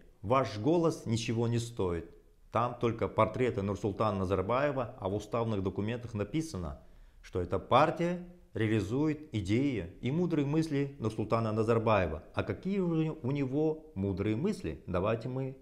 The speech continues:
задумаемся. Такие мудрые мысли, что он вынужден защищать, защищаться детьми.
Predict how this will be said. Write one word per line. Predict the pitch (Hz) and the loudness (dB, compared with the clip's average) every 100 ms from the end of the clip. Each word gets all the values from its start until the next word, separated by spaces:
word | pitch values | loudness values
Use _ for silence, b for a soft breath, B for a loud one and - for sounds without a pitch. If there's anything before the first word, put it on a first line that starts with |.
| - - | -16 -4
задумаемся. | 135 208 175 90 87 87 87 - b b b b b | -2 0 -2 -2 -2 -4 -6 -8 b b b b b
Такие | 110 107 160 156 | -4 0 2 2
мудрые | 160 143 123 110 | 2 2 2 2
мысли, | 104 175 175 135 120 | 2 0 0 -2 -4
что | - 117 113 113 B B - | -4 0 0 0 B B -4
он | 123 123 123 - - | 0 0 -2 -8 0
вынужден | 113 139 127 107 117 135 - - | 6 6 6 2 0 -6 -10 -6
защищать, | 113 117 110 - 123 139 143 - - | -2 -2 -2 -4 -2 -2 -4 -8 -4
защищаться | 120 - 110 131 - 156 - b b b b b - - | -4 -2 -2 -2 -4 -8 -8 b b b b b -20 -8
детьми. | 113 117 208 202 - - | -4 -2 0 0 -2 -10